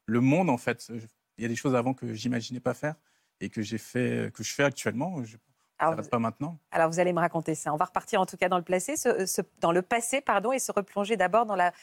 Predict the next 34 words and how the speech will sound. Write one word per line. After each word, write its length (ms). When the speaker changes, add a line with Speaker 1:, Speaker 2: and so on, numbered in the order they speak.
Speaker 2:
la 100
première 360
partie 300
de 80
votre 260
vie. 160
On 40
va 100
regarder 300
les 200
images 280
que 180
vous 60
nous 180
avez 160
confiées. 520
Quoi ? 200
Vous 100
Speaker 1:
Oui, 60
Speaker 2:
appréhendez 380
Speaker 1:
on 40
Speaker 2:
de 40
les 80
voir, 180
ces 120
images ? 500
Speaker 1:
<laughs> 40
Oui, 140
bah, 400
un 80
petit 140
peu, 120
hein. 100
Speaker 2:
Pourquoi ? 440